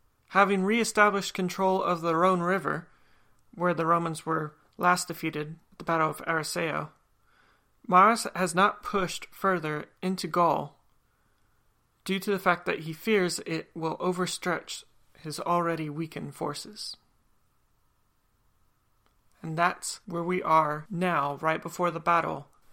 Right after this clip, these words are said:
of Aquae Sextiae. Now, as the army, the Roman army,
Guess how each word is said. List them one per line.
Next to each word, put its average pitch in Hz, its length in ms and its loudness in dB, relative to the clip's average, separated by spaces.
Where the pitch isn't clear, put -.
of 170 340 -2
Aquae 165 420 4
Sextiae. 156 720 -4
Now, 185 220 8
as 220 220 2
the 220 180 2
army, 185 580 2
the 156 100 -6
Roman 190 360 6
army, 147 380 -4